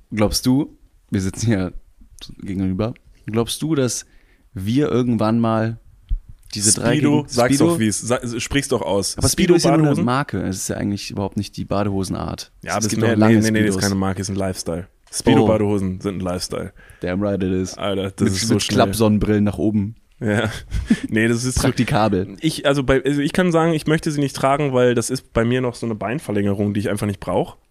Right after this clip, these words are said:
Speaker 1: Mhm.
Speaker 2: Das ist noch mehr Bein. Ähm,
Speaker 1: Aber
Speaker 2: oh,
Speaker 1: Beine sind ein Schönheitsideal, also, ne?
Speaker 2: Ja.
Speaker 1: Und wer schöne Beine hat, der
Speaker 2: Ja, ich hab keine schönen Beine.
Speaker 1: kriegt auch, äh, den, kriegt immer den besseren Job.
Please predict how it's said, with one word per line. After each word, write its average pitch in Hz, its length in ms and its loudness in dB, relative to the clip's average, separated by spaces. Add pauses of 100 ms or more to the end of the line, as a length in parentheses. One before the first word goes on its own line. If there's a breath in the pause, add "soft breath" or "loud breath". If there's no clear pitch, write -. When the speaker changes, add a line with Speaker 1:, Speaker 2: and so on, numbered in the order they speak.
(120)
Speaker 1:
Mhm. 98 160 -2
Speaker 2:
Das 107 140 -2
ist 110 160 -6
noch 123 280 0
mehr 120 220 0
Bein. 113 400 -2 (840 loud breath)
Ähm, 120 460 2 (380)
Speaker 1:
Aber 101 240 2
Speaker 2:
oh, 90 40 -6
Speaker 1:
Beine 110 300 2
sind 139 220 -4
ein 123 160 2
Schönheitsideal, 98 800 -2
also, 92 300 -4
ne? 110 180 0
Speaker 2:
Ja. - 80 -4
Speaker 1:
Und 107 180 -2
wer 101 100 -2
schöne 104 240 -2
Beine 107 320 -2
hat, - 200 -8
der 117 140 -4
Speaker 2:
Ja, 156 280 -10
ich - 100 -14
hab - 100 -12
keine 113 180 -8
schönen 110 220 -6
Beine. 110 240 -2
Speaker 1:
kriegt - 200 -4
auch, 113 180 -2
äh, 110 320 -2
den, 107 220 -2
kriegt - 220 -10
immer 139 160 -2
den 139 140 -2
besseren 135 300 -2
Job. 131 260 -4